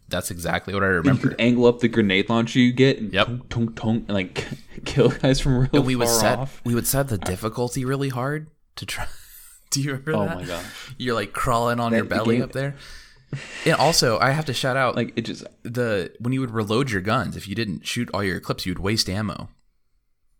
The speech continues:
Speaker 2: Yeah, like, it, it was one of those things where,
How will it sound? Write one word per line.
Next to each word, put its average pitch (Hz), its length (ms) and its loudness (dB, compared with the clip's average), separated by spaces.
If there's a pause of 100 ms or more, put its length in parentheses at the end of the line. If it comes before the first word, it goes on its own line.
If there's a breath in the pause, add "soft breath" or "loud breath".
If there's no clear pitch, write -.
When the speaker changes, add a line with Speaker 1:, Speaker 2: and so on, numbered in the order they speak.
(920)
Speaker 2:
Yeah, 110 360 4
like, 107 140 0
it, - 160 -10 (380 loud breath)
it 113 60 4
was 113 140 6
one 113 100 4
of 107 40 4
those 104 160 -2
things 104 240 0
where, 87 380 -2